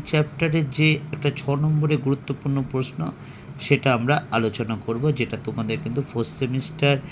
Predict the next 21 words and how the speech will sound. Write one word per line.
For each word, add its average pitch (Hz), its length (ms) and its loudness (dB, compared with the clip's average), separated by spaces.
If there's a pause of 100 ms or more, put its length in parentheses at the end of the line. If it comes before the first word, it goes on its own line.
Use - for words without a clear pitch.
(300)
যে 123 120 6
বারোই 120 340 4
ফেব্রুয়ারি 139 480 2
দু 123 200 0
হাজার 131 240 2
ছাব্বিশ 123 480 -2
সালে 135 260 2
শুরু 135 320 0
হচ্ছে 127 420 2 (480)
এবং 131 420 4
তার 127 240 2
জন্য 139 280 2
কিন্তু 143 280 0
এটা 131 280 2
খুবই 139 240 2
গুরুত্বপূর্ণ। 143 880 2 (1000)
এবং 131 320 4
ফিলোসফি 151 560 6 (100)
পরীক্ষা 139 360 2
আছে 143 180 2
তোমাদের 139 380 4